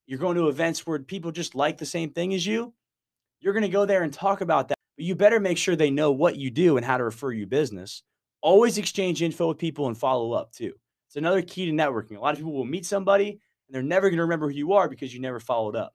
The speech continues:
So that's another key. So I want you guys to go out there and network, especially if you're listening to this and you're scared and you're like, "I don't know, you know, there's a lot of, a lot of scary things that go in networking." It's not that scary.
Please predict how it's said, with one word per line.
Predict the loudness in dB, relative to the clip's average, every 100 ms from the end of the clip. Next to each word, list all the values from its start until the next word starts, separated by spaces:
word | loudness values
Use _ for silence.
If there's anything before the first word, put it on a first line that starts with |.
| _ _ _ _ _
So | 0
that's | 2 4
another | 4 4
key. | 0 -6 -12 _ _ _ _ _ _ _
So | 4
I | 4
want | 4 2
you |
guys | 2 2
to | 0
go | 0
out | 0 0
there | -2
and | 0
network, | 0 0 -4 -8 -14 _ _ _ _ _ _ -10
especially | -4 0 0 0 -2
if |
you're | 0
listening | 0 0 -4
to | -4
this |
and | -4
you're | -6
scared | -6 -2 -2
and | 0
you're | 0
like, | 2 4
"I | 4 4
don't | 4
know, | 4 6
you | 4 2
know, | -2
there's | -2 -2
a |
lot | 0 2
of, | 2
a | 0 _ -2
lot | 0
of | 0
scary | 2 4 4
things | 2 0 2
that |
go | 4 4
in | 4
networking." | 0 -2 -6 -12 -14 _ _ _ -12
It's | -10 -2
not | 0 0 0
that | -4
scary. | -4 -8 -6 -8